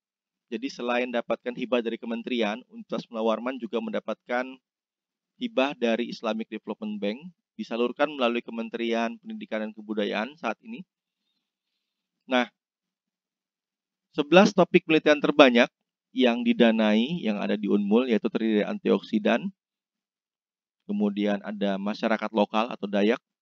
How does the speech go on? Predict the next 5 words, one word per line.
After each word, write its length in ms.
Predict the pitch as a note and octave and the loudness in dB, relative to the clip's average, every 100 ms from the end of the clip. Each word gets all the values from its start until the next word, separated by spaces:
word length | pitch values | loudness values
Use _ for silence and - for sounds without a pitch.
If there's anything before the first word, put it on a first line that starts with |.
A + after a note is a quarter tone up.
| _ _ _ _ _ _ _ _ _ _ | _ _ _ _ _ _ _ _ _ _
senyawa 400 | _ C3 B2+ B2+ | _ 4 8 8
aktif, 400 | A#2+ - C#3+ C#3+ _ _ _ _ _ _ - | 8 4 4 4 _ _ _ _ _ _ -10
delta 240 | G#2 G#2+ | -8 -4
mahakam, 560 | G#2+ A#2+ C#3 D3 C3+ C3+ | 0 0 0 0 -2 -2
antibakteri, 880 | A2+ A2+ G#2+ - C3 C3 C3 C3 | -6 -4 -6 -2 0 2 2 0